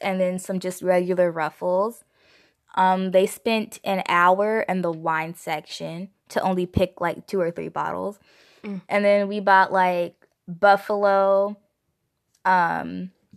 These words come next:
Speaker 2: Those vegan buffalo, uh, what, what are they called? The nuggets?
Speaker 1: Yeah,
Speaker 2: Vegan
Speaker 1: buffalo
Speaker 2: buffalo
Speaker 1: chicken
Speaker 2: nuggets?
Speaker 1: nuggets. This one's actually the Morningstar brand. I'ma tell y'all something. So, um, the Morningstar brand,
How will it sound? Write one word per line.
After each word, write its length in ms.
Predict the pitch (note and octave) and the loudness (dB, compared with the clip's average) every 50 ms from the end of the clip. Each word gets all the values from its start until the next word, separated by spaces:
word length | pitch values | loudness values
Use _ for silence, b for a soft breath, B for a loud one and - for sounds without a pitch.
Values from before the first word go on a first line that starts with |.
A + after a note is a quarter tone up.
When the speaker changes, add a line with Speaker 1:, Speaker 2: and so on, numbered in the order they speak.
| _ _ - | _ _ -18
Speaker 2:
Those 460 | A3 G3+ - - G#3 G#3+ G#3+ G#3 G3 | -18 -16 -12 -6 -2 0 0 0 0
vegan 560 | F#3+ F3 F#3 G3 G3 G3 G3+ G3+ G3 G3 F#3+ F#3 | -2 -2 0 0 0 2 0 0 0 0 0 0
buffalo, 600 | F#3 F3+ F3+ - - F#3 F#3 F3+ F3+ F3+ F3+ F3+ | -2 -4 -4 -6 -8 -8 -6 -4 -4 -4 -6 -6
uh, 560 | - - F3 F3 E3+ E3+ E3 D#3+ E3 E3 E3+ - _ _ _ _ _ _ _ _ _ _ - | -8 -8 -8 -8 -8 -8 -10 -12 -14 -14 -18 -20 _ _ _ _ _ _ _ _ _ _ -14
what, 200 | - G3 G3+ G3+ | -10 -8 -8 -4
what 120 | G#3+ A3 A3+ | -4 -4 -4
are 20 | |
they 80 | A3+ A#3+ | -4 -6
called? 400 | A3+ - G3 F#3 F3 E3+ F3 - _ - | -10 -10 -8 -8 -8 -8 -10 -14 _ -20
The 60 | - - - | -20 -18 -12
nuggets? 580 | - F#3 F3+ F3 F3 F3+ G3 G#3+ A3+ G#3+ _ - | -8 -6 -4 -4 -2 -2 -2 -4 -4 -8 _ -12
Speaker 1:
Yeah, 200 | F#3 F3+ G#3+ G3 | -4 0 2 4
Speaker 2:
Vegan 100 | F#3+ F#3 | 4 6
Speaker 1:
buffalo 400 | F#3+ G3+ G3+ - B3+ B3+ B3 B3 | 6 4 4 4 4 4 4 4
Speaker 2:
buffalo 140 | A#3 G#3+ G#3+ | 4 4 4
Speaker 1:
chicken 280 | G#3+ A3+ A3 A3+ A#3+ A#3 | 4 4 4 4 2 2
Speaker 2:
nuggets? 200 | A#3 A#3+ A#3+ B3 | 4 4 4 4
Speaker 1:
nuggets. 220 | C4 C4 - - | 4 2 0 -2
This 280 | - - G#3 G#3+ - - | -2 0 0 0 0 -2
one's 180 | C4 C4 B3 B3 | -2 0 2 2
actually 320 | A#3+ A#3+ - - B3+ B3 | 2 0 0 -4 -4 0
the 80 | A3 A3 | 0 0
Morningstar 680 | G3+ F#3+ G3 F#3+ F#3+ G3 G#3 G#3+ - - B3 B3 B3 B3 | 0 2 2 2 2 0 -2 -4 -2 0 2 2 2 0
brand. 440 | C4+ C#4 C#4 C#4 C#4+ D4 D4+ D#4 D4+ b b b b b b b b - | 0 -2 0 2 2 2 0 -2 -6 b b b b b b b b 0
I'ma 220 | - G#3 G#3+ G#3+ G#3 | 0 2 2 2 -2
tell 240 | - - A#3 G#3+ G3+ | -2 0 2 2 4
y'all 220 | G3+ F#3+ F3+ F3+ | 4 4 4 2
something. 580 | F3+ - - F3+ F3 E3+ - - D3+ E3+ F3 - b b b b b b | 0 0 -2 -2 -4 -4 -8 -12 -12 -12 -14 -16 b b b b b b
So, 520 | - - - - A3+ G#3 F#3 E3+ F#3 F3+ b b b b b - | -14 -4 4 4 6 6 6 4 0 -4 b b b b b 0
um, 320 | - F#3+ G3 F#3+ F#3+ G3 F#3+ | 2 4 4 4 4 2 2
the 80 | G3 G3 | 0 0
Morningstar 600 | G3 F#3+ F#3+ G3 G#3 A3 A#3 - - B3+ B3 B3 | 2 4 4 4 4 2 -2 0 2 2 2 2
brand, 400 | A#3+ B3 B3 B3+ B3+ C4 C4 B3+ | 2 4 6 6 8 6 6 2